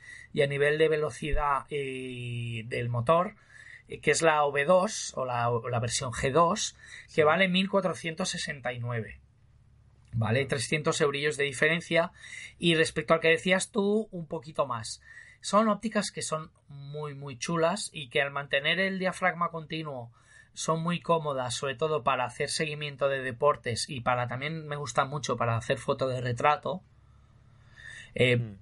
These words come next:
Speaker 1: podemos cerrar y abrir el plano sin tener que preocuparnos de, de, de que no
Speaker 2: Del
Speaker 1: se nos,
Speaker 2: diafragma,
Speaker 1: del
Speaker 2: de la apertura.
Speaker 1: diafragma,
Speaker 2: Ujú.
Speaker 1: y, y la verdad es que son muy chulas por eso también. Eh, entre las tres ópticas que nos dice él,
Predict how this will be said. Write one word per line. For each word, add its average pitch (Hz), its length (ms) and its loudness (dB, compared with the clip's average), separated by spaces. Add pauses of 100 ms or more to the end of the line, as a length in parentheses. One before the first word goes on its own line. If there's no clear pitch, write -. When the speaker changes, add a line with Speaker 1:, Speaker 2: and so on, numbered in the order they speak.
(140)
Speaker 1:
podemos 147 360 4
cerrar 170 500 4
y 151 60 2
abrir 147 320 0
el 156 140 2
plano 143 520 -2
sin 123 720 -8
tener 143 440 0
que 151 180 2
preocuparnos 135 760 -2
de, 113 920 -6 (440)
de, 117 640 2
de 120 180 0
que 117 100 -2
no 120 60 2
Speaker 2:
Del 117 80 0
Speaker 1:
se 120 80 -2
nos, 120 140 -2
Speaker 2:
diafragma, 117 180 -4
Speaker 1:
del 139 160 2
Speaker 2:
de 135 60 2
la 135 60 6
apertura. 165 220 2
Speaker 1:
diafragma, 165 440 0 (200)
Speaker 2:
Ujú. 101 260 -12
Speaker 1:
y, 139 760 0
y 147 60 -2
la 139 80 6
verdad 131 180 4
es 131 100 -2
que - 100 -2
son 151 180 -2
muy 139 120 -10
chulas 127 300 -2
por 113 180 -2
eso 117 220 -6
también. 101 400 -12 (500)
Eh, 147 600 0
entre 165 320 0
las 170 200 0
tres 202 220 -2
ópticas 214 480 0
que 190 180 -2
nos 180 180 -2
dice 180 400 2
él, 120 200 -6